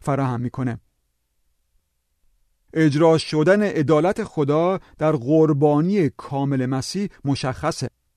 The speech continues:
بدهی گناهکار کاملاً پرداخت شد و گناهکار آزاد گشت.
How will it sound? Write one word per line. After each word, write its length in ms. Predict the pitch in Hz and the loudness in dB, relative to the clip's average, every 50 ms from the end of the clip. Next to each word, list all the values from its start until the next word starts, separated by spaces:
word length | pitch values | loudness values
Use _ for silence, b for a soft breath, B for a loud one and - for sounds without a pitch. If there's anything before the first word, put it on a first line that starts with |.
| _ _ _ _ _ _ _ _ _ _ _ _ _ _ _ _ _ _ _ _ _ _ _ _ - - | _ _ _ _ _ _ _ _ _ _ _ _ _ _ _ _ _ _ _ _ _ _ _ _ 4 8
بدهی 560 | 175 180 175 196 202 190 190 214 233 247 220 | 10 10 12 12 10 10 10 8 4 2 2
گناهکار 880 | 151 127 165 170 175 175 165 135 - - - 175 180 190 202 214 208 202 _ _ _ _ _ _ _ _ - | 4 4 4 4 4 4 2 0 -2 -4 -2 0 2 2 2 0 -2 -4 _ _ _ _ _ _ _ _ -18
کاملاً 600 | - - 196 190 196 202 196 196 202 226 254 226 - | -10 -4 0 2 2 4 4 4 4 4 2 2 2
پرداخت 420 | 175 156 147 127 139 131 - - | 0 -2 0 0 -2 -4 -6 -8
شد 240 | - - 143 120 - _ _ _ _ _ _ - - | -8 -6 -6 -6 -8 _ _ _ _ _ _ -4 -4
و 80 | 156 | -4
گناهکار 800 | 135 113 151 156 156 156 151 117 - - - 160 165 185 185 - b b b | -2 2 2 2 4 4 2 0 -2 -4 -4 0 2 2 0 0 b b b
آزاد 420 | - 139 135 127 127 135 131 107 | -6 -4 -2 -2 -2 -2 -4 -4
گشت. 340 | 98 123 123 117 - - _ | -6 -8 -10 -10 -12 -18 _